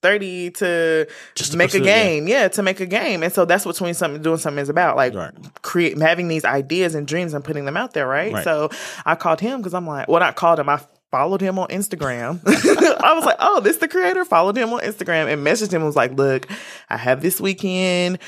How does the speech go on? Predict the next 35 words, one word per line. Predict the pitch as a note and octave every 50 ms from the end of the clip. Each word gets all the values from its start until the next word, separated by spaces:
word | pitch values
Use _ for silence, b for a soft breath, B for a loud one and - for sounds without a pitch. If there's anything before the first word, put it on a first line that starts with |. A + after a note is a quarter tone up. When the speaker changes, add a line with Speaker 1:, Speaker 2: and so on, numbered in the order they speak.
| B B B B
Speaker 1:
where | - C3+ C3+
it's | D3 C#3+
just | - D3+ D3+ -
about, | C#3+ D3 C#3+ C3 C3 B2+ -
you | D3 D#3
know, | D3 C3+ C3 B2+
supporting | C3+ - - - - - E3+ E3 E3 E3 E3 E3
each | D#3+ D#3+ -
other. | F3+ D#3+ D3+ D3+ D#3 D3+ D3 C#3+ C#3+ C#3
I'm | C3+ - C#3+
trying | - D3 C3+ B2+ B2+
to, | B2 B2
you | B2+ B2+
know, | B2 A#2+ A2+ A2+ A2+
help | B2 D3 F3+ - -
people | - D#3 - D3+ D3+
get | C3 C3 C3+
their | - - - -
ideas | A#2 C#3 - D#3 D#3+ E3 D#3 D#3 C#3+
and | C3+ C3+
dreams | C3+ D#3+ F#3+ G3+ G3+ G3 F#3+
out | F3+ E3+ E3+ F#3+
there. | E3 E3+ E3+ E3+ D#3+ D#3+ D#3 D#3 D#3+ B B B B B B _
You | - E3 F3+ G3+
have, | G3 F3 E3+ D#3 D3 D#3
you | F3+ G#3
had | G3+ E3+ -
this | D#3 D3 -
amazing | C#3+ D3 D#3+ F#3 G3+ F#3+ G3+ F#3
game, | E3+ E3+ D#3+ D#3+ D#3+ D#3 D#3 E3+
you | D#3+
know, | D3 C#3 C3 C3 C3 -
can | - - G#3 G3 F#3+ F#3+
you | F#3+ F#3 F#3
come?" | F3 - - F3 D#3+ D#3 D#3 D3+ D3 C#3+ C#3+ C#3+ C#3+ C#3